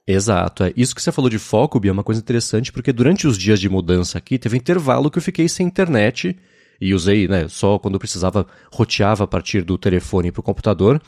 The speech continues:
E quando eu tava trabalhando que eu não precisava de internet no computador, eu deixava ele, claro,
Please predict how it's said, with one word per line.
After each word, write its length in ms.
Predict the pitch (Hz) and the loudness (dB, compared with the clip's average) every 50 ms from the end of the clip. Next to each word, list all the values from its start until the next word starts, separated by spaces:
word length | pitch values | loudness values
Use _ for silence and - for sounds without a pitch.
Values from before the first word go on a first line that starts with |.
| _ _ _ - - _ _ _ _ - | _ _ _ -20 -20 _ _ _ _ -6
E 560 | - 98 107 107 104 107 104 101 98 95 92 - | -2 2 2 4 4 4 4 4 4 2 2 2
quando 160 | - 123 135 | 0 0 0
eu 40 | - | 2
tava 120 | 139 135 | 0 0
trabalhando 460 | 135 - 135 123 123 113 104 107 110 101 | 2 2 0 0 2 0 0 0 -2 -2
que 80 | - | -2
eu 20 | 101 | -2
não 80 | 101 | -2
precisava 220 | 98 - - 104 98 | -2 -2 -2 -2 -2
de 80 | 104 | -2
internet 400 | 101 - 101 92 90 92 - - | -2 -4 -2 0 0 -2 -4 -6
no 40 | - | -10
computador, 420 | - 101 - 101 92 101 147 180 | -10 -6 -4 -4 0 0 2 2
eu 40 | 196 | 2
deixava 300 | 220 220 - - 233 240 | 0 -2 -2 -4 -2 -2
ele, 100 | 247 262 | -2 -4
claro, 260 | - - - - - | -4 -2 -4 -4 -4